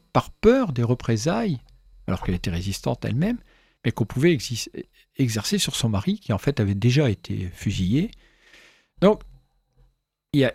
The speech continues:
il, il y a cette situation-là où, où, du coup, on vit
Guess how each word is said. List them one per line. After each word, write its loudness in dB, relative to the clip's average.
il, 0
il -2
y 4
a 2
cette -2
situation-là 2
où, 2
où, 4
du 4
coup, 6
on 6
vit 4